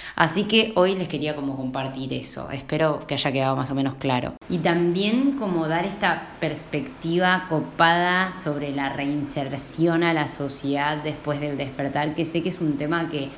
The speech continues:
a muchos como que nos aqueja y muchas veces nos da como este terror. Y nada, como que se me cayó la ficha de que...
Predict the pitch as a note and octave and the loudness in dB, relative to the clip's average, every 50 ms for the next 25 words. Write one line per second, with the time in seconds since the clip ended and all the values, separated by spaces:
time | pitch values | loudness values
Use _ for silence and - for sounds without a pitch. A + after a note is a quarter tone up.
0 | - - - C#3+ C#3+ D#3 E3 F3 E3+ F3 - F#3+ F#3+ F#3 - - - D3+ C#3+ C#3+ | -8 -2 0 2 4 6 6 4 4 2 2 2 0 0 0 -4 -4 -2 -2 0
1 | C3 C#3 C3 C3+ C3+ C3 B2+ - - B2+ B2 B2 - - - D#3+ D#3+ D#3 D#3+ - | -2 -2 -2 -2 -4 -4 -4 -4 -2 -2 -2 -2 -4 -4 -4 -4 -4 -4 -6 -2
2 | - F#3 F3+ F3 F3 F#3 F3 - E3+ D#3 D3+ D3+ D3+ D#3 D3+ F3 D#3+ D3+ D#3+ D#3 | 0 4 4 6 6 4 4 2 0 2 2 2 2 2 0 -2 -2 -2 -2 -2
3 | D#3+ E3+ D#3+ D#3 D3+ C#3 C3 C3+ C#3+ D3 D#3 D#3 D#3+ D#3 D3+ D3 D3+ - - D#3 | -2 -2 -2 -2 -2 -2 -2 -2 0 0 0 0 0 0 0 -2 -2 -2 -4 -4
4 | D#3 - C3+ B2 A#2 C3 D3+ D#3+ D#3+ E3 E3+ E3+ G#3 G#3 - - - - F3 F3 | -2 -2 -2 -2 0 2 4 6 6 8 6 6 4 0 -6 -10 -6 -2 2 4
5 | F3 E3+ E3+ E3 D#3+ D#3+ G#3 C4+ C#4+ C4 G3+ D#3+ D3 C#3 C3+ - D3 D3 - E3+ | 4 4 6 4 4 4 4 4 4 4 2 0 0 -2 -2 -4 -4 -2 0 0
6 | E3+ E3 D#3+ D#3+ D3+ B2+ - E3 D#3 D#3+ D#3 D#3 D3 - - B3 C#4+ C#4 C#4 A#3 | 0 0 0 0 -2 -2 -2 0 0 0 0 -2 -4 -2 0 0 0 0 0 -2
7 | F#3+ G3+ G#3 C#4 A#3+ F#3 D#3+ D3 - D#3 D3+ C#3+ C#3 - | -4 0 2 4 4 4 4 2 2 0 0 0 0 -2